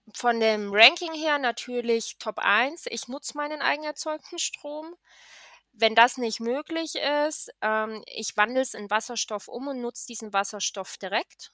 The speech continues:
Ähm, zum Beispiel auch für interne Mobilität, Intralogistik im, im Unternehmen selbst. Und, ähm, erst im dritten Schritt, wie du schon gesagt hast, mit dem Wirkungsgrad, ich tue es dann wieder rückverstromen.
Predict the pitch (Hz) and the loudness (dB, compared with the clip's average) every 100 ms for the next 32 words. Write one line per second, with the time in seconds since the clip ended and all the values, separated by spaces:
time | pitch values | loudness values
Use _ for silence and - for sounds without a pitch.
0 | _ _ _ _ _ _ _ _ 208 208 | _ _ _ _ _ _ _ _ -4 -2
1 | 208 208 - - 214 220 - 180 202 - | -4 -8 -12 0 4 4 2 0 0 -2
2 | 214 208 202 190 - 233 240 220 214 214 | -4 -2 0 -2 -4 -6 -4 -2 -2 -2
3 | 208 202 202 196 - 247 285 - 254 - | -4 -6 -8 -8 -8 -6 -6 -6 -8 -6
4 | 254 254 269 262 - 269 269 - - 214 | -6 -6 -8 -8 -6 -6 -6 -6 -8 -6
5 | 214 220 - 233 233 226 214 208 202 190 | -6 -6 -6 -8 -8 -8 -8 -6 -8 -10
6 | 185 208 247 320 - - _ _ _ _ | -6 -2 -2 -4 -8 -20 _ _ _ _
7 | _ _ _ _ - 233 233 240 233 - | _ _ _ _ 0 4 4 2 -2 0
8 | 220 220 220 214 220 220 208 - _ - | 6 8 8 6 2 -6 -10 -16 _ 4
9 | 220 233 - 240 - 285 294 - 277 262 | 8 8 4 -2 -4 -2 0 0 0 -2
10 | 254 254 254 226 - 220 - 262 247 - | -4 -6 -4 -4 -2 -2 -2 0 0 -2
11 | 233 220 214 226 247 220 - - 208 208 | -6 -6 -4 -6 -6 -8 -6 2 4 4
12 | - - - - 226 214 220 208 196 196 | -2 -8 -8 -10 -12 -6 -6 -6 -6 -8
13 | 196 - 190 - - 175 180 | -10 -14 -12 -12 -12 -16 -16